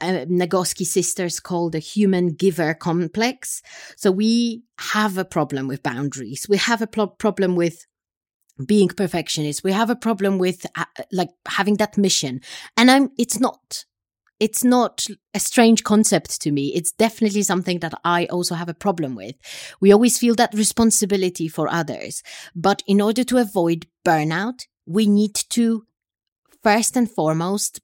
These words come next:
prioritize our own well-being. 'Cause without that, we cannot help anybody.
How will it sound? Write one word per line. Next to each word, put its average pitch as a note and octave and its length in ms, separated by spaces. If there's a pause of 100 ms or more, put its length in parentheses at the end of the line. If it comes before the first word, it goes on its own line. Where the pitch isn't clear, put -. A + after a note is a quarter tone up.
prioritize F3 1300 (360)
our E3 300
own D3+ 260
well-being. C3+ 640 (280)
'Cause E3 160
without G#3 460
that, C4+ 320 (120)
we G#3 140
cannot C4 360
help F#3 280
anybody. B2+ 640